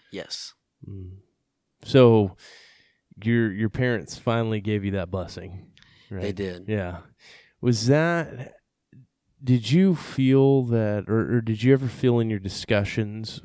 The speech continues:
Speaker 2: with your parents that they were just scared? They were just frightened about the Marine Corps and what that history looked like? 'Cause you said they didn't really understand the,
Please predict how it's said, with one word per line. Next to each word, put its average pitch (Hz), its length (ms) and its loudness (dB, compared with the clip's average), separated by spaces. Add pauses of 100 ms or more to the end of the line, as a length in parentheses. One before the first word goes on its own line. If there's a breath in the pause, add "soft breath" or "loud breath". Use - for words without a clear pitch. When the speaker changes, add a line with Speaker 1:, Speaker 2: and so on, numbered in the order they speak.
Speaker 2:
with 113 240 0
your 101 160 2
parents 98 600 -6
that 95 520 -6 (180)
they 117 220 2
were 120 140 4
just 104 380 -6 (180)
scared? 110 640 -4 (200)
They 104 100 -4
were 104 100 0
just 104 200 -8
frightened 110 760 -8 (680)
about 101 460 -4 (800)
the 104 120 -6
Marine 104 360 -4
Corps 113 420 -2 (320)
and 92 440 -8
what 98 220 -6
that 98 180 -6
history 101 400 -6
looked 101 280 -6
like? 110 180 -4
'Cause 107 140 -6
you 120 100 -2
said 110 220 -4
they 98 120 -4
didn't 98 200 -6
really 98 200 -6
understand 95 520 -10
the, 90 200 -10